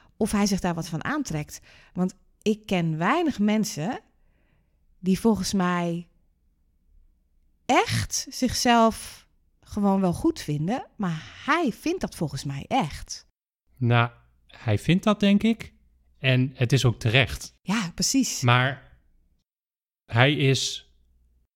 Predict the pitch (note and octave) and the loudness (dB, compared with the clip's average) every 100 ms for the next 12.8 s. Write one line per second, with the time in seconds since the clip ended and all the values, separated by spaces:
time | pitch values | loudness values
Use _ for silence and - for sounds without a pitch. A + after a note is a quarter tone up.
0 | _ _ _ _ _ _ _ - B2+ A#2+ | _ _ _ _ _ _ _ -2 0 2
1 | D3 C#3 B2 A#2+ A#2 F3 C#3+ D#3+ E3 E3 | 0 -2 -2 2 4 2 2 2 2 2
2 | E3 D3 B2+ G#2+ G#2+ G#2+ - - A2+ G2 | 2 2 2 2 2 0 -6 -10 -6 0
3 | G#2 C#3 F#3+ F#3 F#3 F3 D3+ E3+ E3+ D#3 | 4 4 6 4 2 0 0 0 0 0
4 | G3 - - B2 - A2+ G#2+ G#2+ C3 G3 | -2 -4 0 0 0 -2 0 2 2 0
5 | - B2+ A#2 A2+ - A2+ A2+ B2+ F3+ - | -2 -4 -2 -6 -2 0 0 -2 -4 -6
6 | - _ - B2+ A#2+ A#2 E3+ E3 C#3 C#3+ | -20 _ -2 2 2 2 2 2 0 2
7 | B2 A2 F2+ F#2 - - G3+ - - G#3+ | 2 0 -4 -6 -14 -6 -6 -6 -4 2
8 | G#3+ F#3+ A#3 - - - - - F#3 F3+ | 2 4 2 2 -6 -16 -18 -6 0 0
9 | A#3+ - G3 G#3 G#3 D#4+ D#4 E3+ D3+ F2 | 0 -2 0 0 2 0 0 -2 -6 -10
10 | D3+ _ _ _ _ _ - D#4+ - A#3+ | -14 _ _ _ _ _ -4 -4 0 0
11 | C4+ B3+ A3+ G3+ F#3 - F3 E3+ E3 F3 | 2 -2 -6 -6 -6 -4 -4 -4 -2 4
12 | B3+ - E3+ A3+ B4 - - - | 2 2 -2 -2 -6 -14 -16 -20